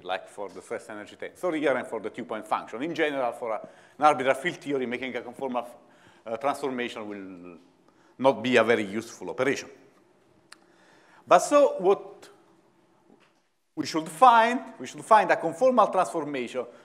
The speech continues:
that takes this surface, let's call it R N, and map it to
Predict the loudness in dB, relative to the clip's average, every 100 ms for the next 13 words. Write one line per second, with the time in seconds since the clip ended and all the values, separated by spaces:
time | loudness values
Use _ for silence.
0 | _ -4 2 2 2 -2 -8 -4 0 0
1 | 0 -6 -6 -12 -12 -10 -10 -14 -12 -12
2 | -16 -20 -4 -2 -2 -4 -10 -10 -12 -16
3 | _ _ _ -2 -2 6 6 8 2 -2
4 | -6 -8 -10